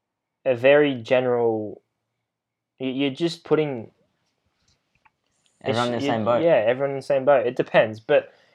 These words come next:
Speaker 1: if you're talking about the actors and models that, uh, really up themselves and stuff, well, there you go. That's an ick.
Speaker 2: Yeah.
Speaker 1: Because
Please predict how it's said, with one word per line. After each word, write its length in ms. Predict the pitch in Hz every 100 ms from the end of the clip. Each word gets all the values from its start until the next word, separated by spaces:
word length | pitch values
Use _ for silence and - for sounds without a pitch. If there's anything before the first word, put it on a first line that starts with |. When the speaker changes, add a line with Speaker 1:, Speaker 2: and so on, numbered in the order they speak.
| -
Speaker 1:
if 200 | 151 170
you're 80 | 165
talking 340 | 170 165 185
about 520 | 175 160 151 139 - _ _ _ _ _
the 300 | 123 131 135
actors 320 | 123 123 - 127
and 160 | 120
models 560 | 117 113 113 110 - -
that, 440 | 110 110 107 87 _ _ _ _ -
uh, 720 | 107 95 92 90 85 - 62 - -
really 320 | - 113 110 104
up 160 | 110
themselves 480 | 113 110 117 110 110
and 100 | 117
stuff, 400 | 110 110 117 - _
well, 460 | 104 104 101 - -
there 140 | - 101
you 100 | -
go. 180 | - - _
That's 220 | - -
an 80 | 98
ick. 140 | 85 _
Speaker 2:
Yeah. 60 | -
Speaker 1:
Because 500 | 107 107 107 104